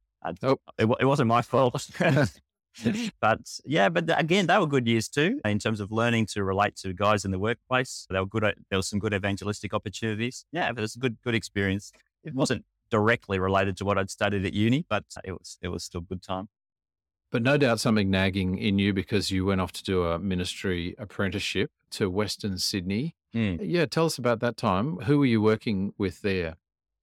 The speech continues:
Speaker 1: So I got married to Julie in ninety-five. So while I was working, and then we decided to move out west to,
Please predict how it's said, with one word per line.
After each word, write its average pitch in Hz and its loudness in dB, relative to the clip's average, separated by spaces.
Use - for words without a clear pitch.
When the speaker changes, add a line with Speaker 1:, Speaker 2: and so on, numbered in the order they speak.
Speaker 1:
So 123 4
I 117 4
got 123 2
married 117 2
to 101 -6
Julie 117 4
in 107 4
ninety-five. 104 4
So 104 -2
while 101 4
I 95 4
was 92 -2
working, 120 0
and 95 0
then 92 4
we 95 2
decided 92 0
to 82 -10
move 98 -2
out 87 0
west 127 -2
to, - -10